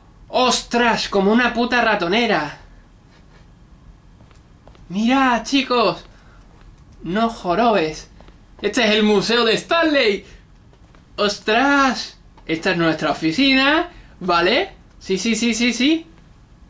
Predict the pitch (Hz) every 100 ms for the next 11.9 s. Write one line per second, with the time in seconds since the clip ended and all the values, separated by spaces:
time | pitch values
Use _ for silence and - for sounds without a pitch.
0 | - - - - 143 143 - - 175 214
1 | 294 302 233 - 208 254 233 254 254 214
2 | 175 175 202 226 233 254 262 233 214 196
3 | 180 247 277 170 - - - - - -
4 | - - - - - - - - - -
5 | 139 143 202 240 175 220 339 339 294 -
6 | - - - - - - - - - -
7 | - - - - - - 127 - 160 165
8 | 156 - 127 135 131 135 147 - 269 262
9 | 294 349 - - - - - - - -
10 | - - - - - - - - - -
11 | - - - 123 131 107 156 277